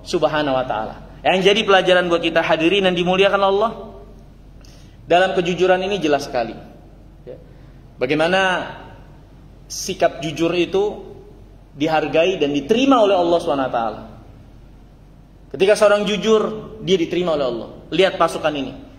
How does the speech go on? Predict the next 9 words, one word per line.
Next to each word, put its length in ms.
nggak 160
diterima 380
ghanimahnya 480
itu. 200
Karena 320
ada 240
yang 160
nggak 160
jujur. 280